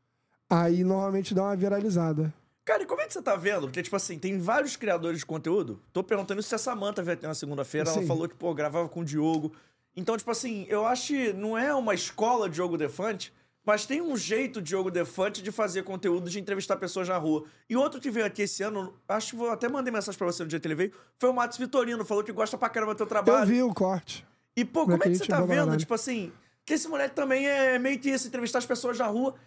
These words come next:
Speaker 2: Isso é um caminho que não esgota na internet, né? Porque é uma parada que acaba sendo improvisada, tu não sabe a resposta da pessoa do outro lado.
Speaker 1: Sim.
Speaker 2: Pelo menos é a minha leitura. Então, tipo assim, sempre pode render, sempre pode, pode virar meme.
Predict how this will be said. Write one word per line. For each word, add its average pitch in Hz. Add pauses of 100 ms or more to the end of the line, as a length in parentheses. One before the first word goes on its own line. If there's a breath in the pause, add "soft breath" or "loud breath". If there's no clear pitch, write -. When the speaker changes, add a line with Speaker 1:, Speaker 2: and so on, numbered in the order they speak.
(140)
Speaker 2:
Isso 392
é 440
um -
caminho 269
que 302 (140)
não 311
esgota 240
na 202
internet, 185
né? 190
Porque 220
é 240
uma 262
parada 233
que 240
acaba 262
sendo 262
improvisada, 233
tu 247
não 214
sabe 208
a 196
resposta 190
da 175
pessoa 185
do 170
outro 170
lado. 202
Speaker 1:
Sim. 185 (300)
Speaker 2:
Pelo 226
menos 247
é 262
a 269
minha 262
leitura. 262
Então, 311
tipo -
assim, 302
sempre 320
pode 269
render, 240
sempre 247
pode, 240
pode 226
virar 226
meme. 202